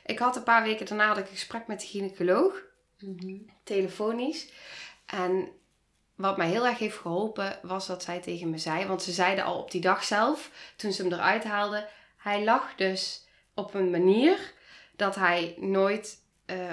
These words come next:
Speaker 1: op dat moment meer dan vijf cent-, ja, dat wist ik dus niet. Nee, ze zeiden toen nog van,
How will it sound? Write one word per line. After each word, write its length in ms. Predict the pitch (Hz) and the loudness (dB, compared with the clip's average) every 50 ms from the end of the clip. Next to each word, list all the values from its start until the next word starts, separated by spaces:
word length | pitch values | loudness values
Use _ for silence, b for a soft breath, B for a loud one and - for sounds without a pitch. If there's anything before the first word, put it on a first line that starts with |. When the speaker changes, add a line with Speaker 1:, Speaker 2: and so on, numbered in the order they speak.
| - - | -8 -10
Speaker 1:
op 140 | - - | -8 -4
dat 160 | - 202 190 202 | -4 -4 -2 -2
moment 360 | 196 190 185 170 170 180 180 | -2 0 2 2 2 4 4
meer 200 | 185 196 208 202 | 6 6 6 4
dan 180 | 202 190 175 | 2 0 2
vijf 240 | 170 180 175 185 185 | 2 4 4 4 2
cent-, 200 | - 196 185 185 | 0 -4 -4 -2
ja, 140 | 185 190 175 | 0 2 2
dat 120 | 185 180 | 2 2
wist 180 | 185 196 190 190 | 2 2 0 0
ik 60 | 196 | -4
dus 140 | 196 208 190 | -6 -6 -4
niet. 180 | 214 202 220 220 | -2 -2 0 0
Nee, 120 | 220 214 | 0 0
ze 100 | 208 214 | 0 0
zeiden 360 | 196 226 220 226 220 214 - | 2 4 4 4 2 0 -2
toen 180 | - 277 294 320 | 0 4 6 8
nog 200 | 320 311 302 302 - | 8 6 4 2 0
van, 360 | - 240 233 233 233 226 | 2 2 4 2 2 -2